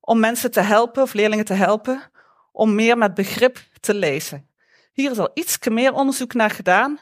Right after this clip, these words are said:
en ze schijnen ook transfer effect te vinden naar het lezen van andere teksten, dan dat daar een beter begrip over is. Dit is van, ehm, eh, Arizona, komt het vandaan. Nou, dit plaatje mocht niet ontbreken natuurlijk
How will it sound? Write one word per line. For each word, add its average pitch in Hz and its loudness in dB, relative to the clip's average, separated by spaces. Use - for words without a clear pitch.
en 196 -2
ze 202 -8
schijnen 262 0
ook 220 -4
transfer 269 0
effect 233 0
te 233 0
vinden 220 0
naar 196 -2
het 190 -10
lezen 202 0
van 202 -2
andere 202 0
teksten, - -2
dan 151 -4
dat 170 -12
daar 180 0
een 190 -4
beter 180 0
begrip - -6
over - -10
is. - -14
Dit 214 -2
is 208 2
van, 196 2
ehm, 185 2
eh, 185 2
Arizona, 175 -2
komt - -16
het - -20
vandaan. - -14
Nou, - -2
dit 170 -6
plaatje 190 0
mocht 190 -8
niet 202 -4
ontbreken 220 0
natuurlijk 254 -2